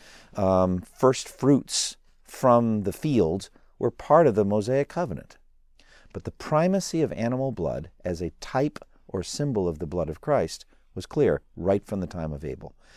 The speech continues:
And so Abel offered God a better sacrifice than Cain did, but he did it by faith. He believed God. Now, one other thing I want to say. We tend to think that back then,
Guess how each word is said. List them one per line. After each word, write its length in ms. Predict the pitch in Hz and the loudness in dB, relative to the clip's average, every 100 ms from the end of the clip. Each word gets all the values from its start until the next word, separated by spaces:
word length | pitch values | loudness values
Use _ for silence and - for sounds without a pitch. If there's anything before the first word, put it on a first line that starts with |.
| - - | -18 -12
And 160 | 82 | -10
so 220 | - 82 - | -2 -2 0
Abel 420 | 110 127 139 - | 0 2 0 0
offered 460 | 98 104 - 113 85 | 2 2 2 -6 -6
God 360 | 82 76 76 - - - - | -2 -2 -2 -6 -18 -16 -8
a 120 | 87 | -6
better 460 | 76 76 123 139 120 | -4 4 6 6 2
sacrifice 680 | - 73 - 80 92 73 | 0 -2 -2 -8 -8 -8
than 140 | - 78 | -10 -10
Cain 200 | 92 78 | -8 -8
did, 140 | 73 | -10
but 100 | 73 | -10
he 80 | 76 | -10
did 160 | 82 76 | -8 -10
it 120 | 73 | -10
by 100 | 76 | -14
faith. 320 | - 71 - - | -8 -8 -8 -8
He 100 | 82 | -8
believed 560 | 85 80 82 92 80 | -6 -6 -4 -4 -4
God. 180 | 73 60 | -6 -6
Now, 120 | 87 | -6
one 120 | 113 | -4
other 160 | 139 107 | -4 -4
thing 160 | 98 90 | -6 -8
I 40 | |
want 160 | 80 76 | -8 -10
to 60 | |
say. 260 | - 76 - - - - - | -10 -12 -12 -20 -20 -18 -12
We 80 | - | -8
tend 180 | 170 147 | -6 -6
to 60 | |
think 380 | - 131 110 - | -4 -4 -4 -2
that 280 | 90 76 - | -2 -2 -2
back 340 | 95 98 - | -4 -4 -8
then, 340 | 92 87 95 | -6 -4 -6